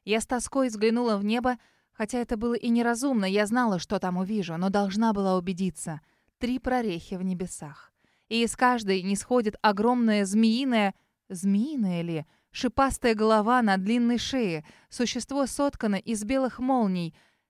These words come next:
Вита вглядывалась в небо с исследовательским интересом. Впервые мне пришло в голову... у неё есть какой-то ментальный изъян.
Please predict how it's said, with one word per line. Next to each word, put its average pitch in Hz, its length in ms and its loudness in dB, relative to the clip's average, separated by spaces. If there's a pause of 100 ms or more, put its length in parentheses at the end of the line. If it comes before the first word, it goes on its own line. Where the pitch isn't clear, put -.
Вита 240 300 0
вглядывалась 208 680 0
в 208 100 -2
небо 220 340 2
с - 100 -4
исследовательским 233 760 -2
интересом. 233 680 -2 (280)
Впервые 285 420 0
мне 262 180 0
пришло 254 340 0
в 226 60 -2
голову... 262 480 4 (400)
у 233 100 0
неё 254 240 2
есть 277 340 -2
какой-то 254 400 -2
ментальный 233 640 2
изъян. 208 500 0